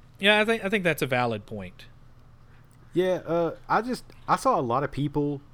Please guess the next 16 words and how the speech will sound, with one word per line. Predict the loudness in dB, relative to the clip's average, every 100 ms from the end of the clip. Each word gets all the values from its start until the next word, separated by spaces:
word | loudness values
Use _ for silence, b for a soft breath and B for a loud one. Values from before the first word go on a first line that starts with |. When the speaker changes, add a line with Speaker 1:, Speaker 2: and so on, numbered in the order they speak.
| -18
Speaker 2:
that, | -4 -4 -2
like, | -2 -2 -4 -16 -16 -4
when | -2 0 -2
they | -4 0
go | 0 0
live, | -4 -4 -2 0 0 -4 -14 -20 -20 -20 -20 -14
Speaker 1:
Mm-hmm. | -10
Speaker 2:
they | -2 0 0
stream | -4 -2 -2 -2
to | -4 -6 -6 -8
Twitch, | -6 -4 -4 -10 -14
they | -12 -10
stream | -8 -8 -6
to | -6
Speaker 1:
Yep. | -4 -2
Speaker 2:
YouTube, | -4 -6 -14